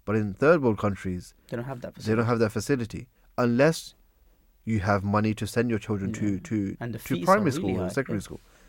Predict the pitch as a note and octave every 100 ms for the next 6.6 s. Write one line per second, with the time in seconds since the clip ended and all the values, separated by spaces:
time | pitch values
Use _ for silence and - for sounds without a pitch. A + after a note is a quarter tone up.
0 | - _ - E3+ F#2+ F2+ A#2+ A2+ D3+ F#2+
1 | A2 G#2+ - - - - A#2 - G3+ D#3
2 | A2+ - - - A#2 A#2 A#2 A2+ - B2
3 | - C#3+ G#2 B2+ B2 G#2 G#2+ C3 C#3 B2
4 | A2 G#2 G#2 A2+ G#2 - - _ - A#2+
5 | F3 - A2+ F#2+ A#2+ B2+ B2 A#2+ A2 G2+
6 | G2 F#2+ - D3+ C#3